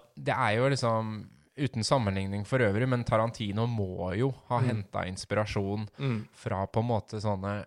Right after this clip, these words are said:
Speaker 1: lange barscener hvor det er bare dialogdrevet.
Speaker 2: Mm.
Speaker 1: Det er jo ikke så mye som skjer i filmen.
Speaker 2: Mm.
Speaker 1: Altså, alt foregår inne på den baren,
Speaker 2: Mm.
Speaker 1: og, og det er mye snakk om hva, «Å, vi må rømme, vi må ditt, vi må gjemme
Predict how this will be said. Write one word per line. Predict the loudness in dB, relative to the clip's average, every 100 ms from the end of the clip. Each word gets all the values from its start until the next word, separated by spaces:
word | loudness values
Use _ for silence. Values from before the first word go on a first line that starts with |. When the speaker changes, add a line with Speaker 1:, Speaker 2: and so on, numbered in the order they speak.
| -4
Speaker 1:
lange | 0 0 0 -2 0
barscener | 4 4 4 0 -2 -4 -4 -2 -2 -2 -2 -6
hvor | -8 -2 2 0
det | -2 -18 _ _ -12 -8
er | -6 -4
bare | -2 0 0 -2
dialogdrevet. | -2 0 0 0 -2 -2 -2 -2 -4 0
Speaker 2:
Mm. | 2 2
Speaker 1:
Det | 0
er | -2 -2
jo | -4
ikke | -6 -8
så | -6
mye | -6 -4 -2 -2
som | -2 -4
skjer | -4 -8 -6 -4 -2 0 -2 -4 -14 _ _ _ _ -6
i | -4 -2 0
filmen. | 0 2 2 0 0
Speaker 2:
Mm. | -2 0
Speaker 1:
Altså, | 0 0 -2 -4 -2
alt | 0 0
foregår | -2 0 2 2 2
inne | 0 -2
på | -2
den | -2 0
baren, | 2 4 4 2 -4 -4
Speaker 2:
Mm. | -2 -2 -4 -14 -20 _ -6
Speaker 1:
og, | 0 2 2
og |
det | 2
er | 0
mye | 0 -2
snakk | -4 -6 -2 0
om | 0
hva, | 0 0 2
«Å, | 2 0
vi | 0
må | 0
rømme, | 2 2 0 0 0 0
vi | -2
må | -2
ditt, | -2 -2 -4 -6
vi | -4
må | 0
gjemme | 2 2 4